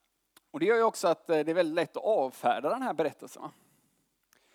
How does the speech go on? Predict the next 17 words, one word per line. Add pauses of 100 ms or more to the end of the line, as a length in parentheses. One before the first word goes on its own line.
(1120)
Jag
ska
återkomma
lite
till
den
frågan,
om
man,
hur
man
ska
förhålla
sig
till
det
här.